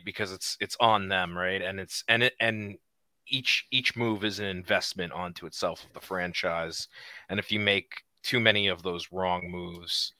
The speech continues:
you can really sink your franchise. And, um, I wonder if, like, you know, the, the problem is, like, getting out of there is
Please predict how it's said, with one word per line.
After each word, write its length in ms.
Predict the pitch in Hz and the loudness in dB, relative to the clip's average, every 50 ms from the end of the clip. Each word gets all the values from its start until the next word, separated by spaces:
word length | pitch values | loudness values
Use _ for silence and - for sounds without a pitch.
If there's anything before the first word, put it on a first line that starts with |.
| _ _ _ _ _ _ _ _ _ - | _ _ _ _ _ _ _ _ _ -12
you 260 | 85 90 92 90 87 | -8 -6 -6 -6 -6
can 220 | - - 98 90 90 | -6 -4 -4 -2 0
really 240 | 90 90 85 85 | 0 0 0 0
sink 440 | 87 - - - - 98 90 90 - | 0 2 2 4 4 2 0 -2 -2
your 120 | - 90 - | -6 -8 -6
franchise. 960 | - - 87 87 87 90 87 - 82 76 69 67 67 65 73 - - - - - | -4 -2 -2 0 0 0 -2 -2 -2 -4 -4 -6 -8 -8 -6 -4 -4 -4 -4 -2
And, 360 | - 95 95 87 92 90 85 90 | -2 0 0 0 -2 -4 -4 -2
um, 440 | 87 87 87 85 85 87 90 - _ _ _ _ _ _ _ _ _ - - - - - - - - - _ _ _ _ _ _ _ _ _ _ _ _ _ _ _ _ _ _ _ _ _ _ _ _ _ _ _ _ _ _ _ _ _ _ _ _ _ _ _ - | -2 -2 -2 -4 -6 -8 -8 -10 _ _ _ _ _ _ _ _ _ -18 -18 -18 -20 -20 -20 -20 -20 -20 _ _ _ _ _ _ _ _ _ _ _ _ _ _ _ _ _ _ _ _ _ _ _ _ _ _ _ _ _ _ _ _ _ _ _ _ _ _ _ 0
I 600 | - - 110 117 117 110 113 113 110 113 113 120 120 | 8 12 12 12 12 12 12 10 10 8 6 6 4
wonder 580 | 113 113 123 123 127 127 120 127 123 120 120 | 4 6 8 8 8 8 8 10 10 10 10
if, 320 | 117 - 110 107 104 - - | 8 6 4 2 2 2 4
like, 440 | 110 107 101 98 98 95 - - - - - - - - - - - | 4 6 6 6 6 4 0 -4 -8 -8 -12 -14 -16 -18 -18 -20 -8
you 140 | - 101 113 | -2 2 4
know, 160 | 107 101 98 | 4 6 4
the, 140 | 95 98 101 - - | 2 0 -4 -6 -8
the 80 | 104 104 | -12 -12
problem 420 | _ - - 117 110 107 107 107 | _ 6 10 12 12 12 10 6
is, 160 | 107 101 92 | 0 0 0
like, 240 | 95 95 87 - - - 95 | 0 0 -2 -2 -6 -12 -2
getting 320 | 90 107 104 101 101 98 95 | 4 4 4 4 4 2 0
out 180 | 95 98 104 | 2 2 2
of 80 | 110 107 | 2 4
there 260 | 117 117 120 120 131 135 | 4 4 6 6 4 4
is 360 | 120 120 117 110 - - | 2 0 -2 -4 -4 -6